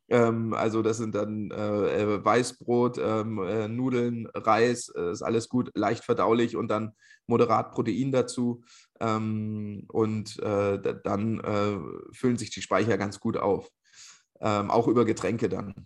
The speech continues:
natürlich auch nochmal, ist auch nochmal gut, um die Kohlenhydratspeicher aufzuladen.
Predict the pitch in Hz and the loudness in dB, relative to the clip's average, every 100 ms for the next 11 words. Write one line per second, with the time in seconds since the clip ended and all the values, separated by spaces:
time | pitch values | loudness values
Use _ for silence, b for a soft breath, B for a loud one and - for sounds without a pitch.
0 | _ 98 101 95 92 98 95 92 87 - | _ -6 -2 0 0 0 2 0 -2 -4
1 | - 78 101 98 104 - - 107 101 110 | -4 0 0 0 0 -4 -4 -4 2 4
2 | 110 - 82 - 92 95 69 98 - 98 | 4 4 0 0 0 2 0 -2 -2 -2
3 | 92 98 | -2 -8